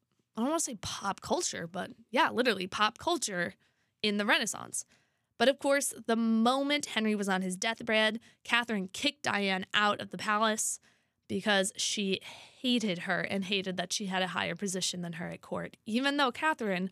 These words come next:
was Queen of France. So yeah, mistress is, it, it's a big deal. Zeroing in on France, when we think of mistresses, it's hard not to jump to the luxury and debauchery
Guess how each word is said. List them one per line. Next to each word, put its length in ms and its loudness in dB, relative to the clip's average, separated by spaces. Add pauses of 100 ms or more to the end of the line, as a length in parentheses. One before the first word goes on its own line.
(220)
was 140 -2
Queen 280 -6
of 80 -6
France. 600 -8 (800)
So 240 0
yeah, 300 2
mistress 640 0
is, 540 0 (160)
it, 280 -2
it's 180 -4
a 40 0
big 240 0
deal. 360 0 (2250)
Zeroing 480 4
in 80 2
on 180 2
France, 460 0
when 160 4
we 80 4
think 240 -2
of 80 2
mistresses, 640 0
it's 200 -2
hard 400 -2
not 240 2
to 100 -4
jump 300 0
to 120 -6
the 100 0
luxury 640 0
and 220 -2
debauchery 680 2